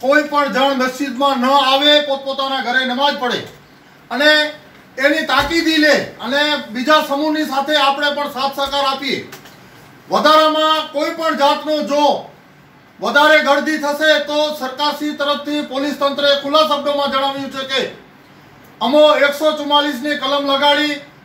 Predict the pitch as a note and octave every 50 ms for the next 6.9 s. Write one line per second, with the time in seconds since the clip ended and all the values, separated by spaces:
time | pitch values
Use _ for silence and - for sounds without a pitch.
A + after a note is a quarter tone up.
0 | - - - C4+ C#4 A#3 D4 D4 D4 D4 D4 - C#4+ D4 C#4+ - D#4 D#4 D#4 D#4
1 | D4+ D4 - - - - - - - B3+ C#4+ D#4 D4+ B3+ - C#4+ D#4 D#4 D4+ C#4+
2 | C#4 C#4+ D4 D4 D4 D4 C#4+ D4 D4 - D4+ D4 - B3+ C#4+ D4 C#4+ C#4 C#4+ C#4+
3 | - D4 C#4+ B3+ B3+ C4 C#4 C4+ C4+ C#4+ C#4+ C#4+ C#4+ C#4+ C#4+ C#4 C#4 C#4 C4+ C4
4 | C4 C4 C4+ C#4 C#4 - A#3+ B3 B3+ C4 C4+ C4 C4 C#4 C#4 C4 - - B3+ B3+
5 | B3 - C4+ C4 C#4 C4 - A#3 - - - C#4+ B3+ - - - - - - -
6 | - - - - - - - - - - - - A#3 C#4 D4 D4 D4